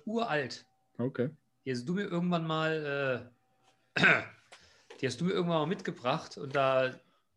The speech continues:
Speaker 1: da sind Tracks drauf. Sammy Deluxe, Schluss machen.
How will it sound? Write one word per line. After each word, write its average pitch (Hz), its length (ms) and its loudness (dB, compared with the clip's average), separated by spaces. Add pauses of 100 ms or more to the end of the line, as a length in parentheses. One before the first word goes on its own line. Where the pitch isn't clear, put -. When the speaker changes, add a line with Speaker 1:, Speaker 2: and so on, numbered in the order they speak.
(140)
Speaker 1:
da 131 120 -12
sind 135 220 -10
Tracks 170 320 -4
drauf. 170 560 -2 (1300)
Sammy 180 320 -4
Deluxe, 170 320 -6
Schluss 175 400 0
machen. 107 340 -4